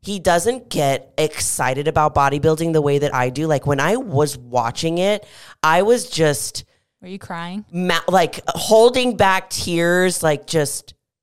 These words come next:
Speaker 2: Yeah.
Speaker 1: "Wow, I love what I do." And I know that he doesn't get that same feeling anymore,
Speaker 2: Mm-hmm.
Speaker 1: but he wanted to watch it 'cause he's like, "I know you really wanna watch it. Let's watch it together." So it's a, goes in, like, a three-part. And it shows the three different parts of Arnold's life. First, the bodybuilder,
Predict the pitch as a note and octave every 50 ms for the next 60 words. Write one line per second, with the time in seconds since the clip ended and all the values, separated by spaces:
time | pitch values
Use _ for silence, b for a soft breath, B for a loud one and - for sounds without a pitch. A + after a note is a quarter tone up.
0 | _ _ _ _ _ _ _ _ _ _ _ A3 F#3+ F3+ F3 F3 E3 - _ _
1 | _ _ _ _ _ G#2+ A2+ B2+ B2 A#2 A#2 A2+ A2+ A2 A2 - - B2+ B2 A#2
2 | A#2 A#2 A2+ G#2+ G#2 A2 G#2+ G#2 G#2 G#2 G2+ - A#2 A#2 G#2+ G#2 B B B B
3 | B - F#3 F#3 - - E3 F3+ F3+ F3 F#3 F3 F3 F#3 F3+ - E3 F#3 E3 F3
4 | D#3+ E3+ D#3 E3 D#3+ - D#3+ D3+ - - - D#3+ D3+ D3 C#3+ - - C3+ C3+ C3+
5 | D3 D#3 E3 F3 F#3 G3 G3+ G3 G3 G#3 A3 A#3 A3+ A3 G3+ G3+ F#3+ G3 G3 _
6 | - - - E3+ F3+ F3 F#3 - E3+ F3 E3 D#3+ D3+ D3+ E3 D#3+ D#3+ D#3 E3 D3+
7 | C#3+ B2+ - - E3 D3 - E3 C#3+ D3+ D3 B2+ C#3+ C3+ - D#3 D3 C#3 C3+ C3+
8 | B2+ C3 C3+ C3+ C#3 C#3 C#3+ C#3 C3+ C3 B2 A#2+ - C#3+ - B2 - - C3 A#2+
9 | A#2+ - B2 - - A#2 G#2+ - B2 - F#3+ F#3 - F3 E3+ - - F3 E3 E3+
10 | F#3+ G#3+ A3 A3 G3 F3+ E3 - D#3 D3+ D#3 D#3 D3+ - B2 A#2 A2 A2+ B B
11 | B B B B B B B B B B - E3+ E3+ E3+ E3 D#3+ D#3 D#3 D#3 D#3
12 | D#3 D#3 - b b b b b b b - F#3 F3 - - - - E3+ E3 F#3
13 | G3 F#3 - A3 G#3 G#3+ - D#3+ D#3+ D#3+ D#3+ D#3 D#3 D3 - D#3 - - - C#3
14 | C3+ C#3+ - D#3 C#3 - - C3+ C3+ C3 B2+ C3 B2+ - C#3 C#3 A#2 - - -
15 | - D#3 D3+ D3+ D3+ - - F3+ E3+ C#3+ C3+ C3 C3+ - C3+ B2+ B2+ B2+ B2+ D3+
16 | E3 F3 F#3+